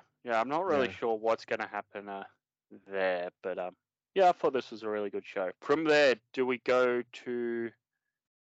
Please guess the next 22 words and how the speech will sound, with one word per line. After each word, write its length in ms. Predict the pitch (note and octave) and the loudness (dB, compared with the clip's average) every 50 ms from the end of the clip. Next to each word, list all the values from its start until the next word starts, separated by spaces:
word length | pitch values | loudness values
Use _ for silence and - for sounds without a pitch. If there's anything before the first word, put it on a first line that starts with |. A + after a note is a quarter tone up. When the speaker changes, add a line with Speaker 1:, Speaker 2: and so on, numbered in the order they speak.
| _ _ | _ _
Speaker 1:
uh, 260 | - - G2 F#2+ F2+ - - _ _ _ - | -12 -10 -8 -4 -4 -4 -6 _ _ _ -2
N 100 | - B2 C#3+ | 0 2 2
X 220 | C#3+ C3+ - - | 2 0 -2 -6
T 480 | - - - C#3+ C3+ C3+ C3 C3 B2+ - _ - | -10 -2 2 4 4 6 4 2 0 -4 _ -4
In 140 | C#3 C3 | -2 -2
Your 240 | C3 B2+ B2 A#2+ A2+ | 0 2 2 2 2
House? 320 | G#2+ A#2 A#2 A2 G#2 - - _ A2+ | 2 2 0 0 0 -2 -10 _ _
Did 140 | G#2+ A2+ | -4 0
you 60 | A#2+ B2 | 4 4
happen 160 | B2 - - | 4 2 0
to 80 | A#2+ | -10
catch 340 | - - - A2+ G#2+ - - | -8 0 0 0 0 0 -2
this? 200 | - A2 G#2 - | -2 -2 -2 -2
Speaker 2:
<laughs> 40 | - | -4
Speaker 1:
Because 280 | G#3 - - G#2+ G2 G#2+ | -4 -4 -4 -4 0 2
I 120 | G2+ G2 | 2 2
didn't. 360 | F#2+ G2+ G2 F#2 G2+ E2+ D#2 _ _ - - - - _ _ _ _ - | 2 2 0 -2 -2 -6 -8 _ _ -12 -12 -12 -12 _ _ _ _ 0
Speaker 2:
I 220 | C3+ C#3 D#3 E3+ | 4 6 6 6
didn't 400 | E3+ C3+ D#3 D#3+ C#3+ C#3 C#3 C3+ | 6 4 2 0 0 0 -4 -4
either, 560 | C3+ B2 B2 A#2+ A#2+ A#2 A#2 A#2 B2 A2+ A2 G#2 G2+ _ - | -4 -2 0 2 2 2 0 0 -2 -4 -4 -6 -10 _ -8
honestly. 800 | - C#3+ C#3+ C#3+ C#3+ C3 - - - B2+ B2 A#2+ A#2 A#2+ A#2 | -4 -2 -2 -2 -2 -6 -8 -10 -10 -6 -6 -4 -4 -6 -8
Like, 260 | A#2+ A#2+ B2 B2 A#2+ | -8 -8 -6 -6 -6